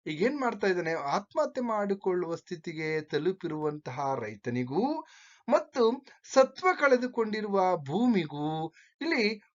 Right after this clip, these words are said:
ಫುಕುಹೋಕಾನ ಸಹಜ ಕೃಷಿ ತತ್ವಗಳೇ ಮರುಜೀವ ನೀಡಬಲ್ಲವು. ನೋಡಿ, ಆಧುನಿಕ ಕೃಷಿಯತ್ತ already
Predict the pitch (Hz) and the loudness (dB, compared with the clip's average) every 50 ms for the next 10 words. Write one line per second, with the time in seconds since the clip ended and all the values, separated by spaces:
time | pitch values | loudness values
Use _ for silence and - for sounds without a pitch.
0 | - - - 277 330 349 - - 262 254 247 240 180 175 190 185 180 - 175 160 | -8 -2 2 2 2 2 2 6 10 10 10 10 8 2 -2 -2 -2 -2 -4 -4
1 | 156 156 156 156 151 135 123 - - 196 175 - 254 254 247 294 294 294 - 220 | -2 -4 -6 -8 -8 -10 -12 -8 -8 -6 -4 -2 -4 -4 -4 -8 -10 -10 -10 -10
2 | 196 - - 190 175 175 165 - 160 143 127 - 147 135 131 131 214 233 190 156 | -8 -8 -10 -10 -10 -12 -10 -8 -10 -10 -10 -10 -10 -10 -6 -4 -4 0 2 2
3 | 156 156 - - - _ - 135 135 143 - 208 262 226 202 196 202 202 190 180 | 0 0 -2 -10 -16 _ -8 -4 -2 0 0 0 0 0 -2 0 0 0 0 -2
4 | 175 165 147 151 151 143 135 131 131 123 120 120 120 113 113 117 120 120 120 120 | -2 -4 -4 -4 0 0 0 2 2 2 2 0 0 -2 -2 -2 -2 -2 -2 -2
5 | 117 110 104 - _ - _ _ - - 294 262 208 - 156 196 226 269 302 302 | -4 -6 -10 -14 _ -20 _ _ -4 2 2 2 4 4 2 0 0 0 -4 -6
6 | 302 302 320 302 262 233 226 247 254 - - - _ _ - 277 254 254 - 294 | -6 -2 2 4 6 6 6 4 0 -4 -12 -20 _ _ -2 0 0 0 2 0
7 | 294 285 262 262 - 262 214 175 185 208 240 269 254 302 320 339 339 330 | -2 -2 -2 2 2 4 4 4 4 2 2 0 0 0 0 0 -2 -4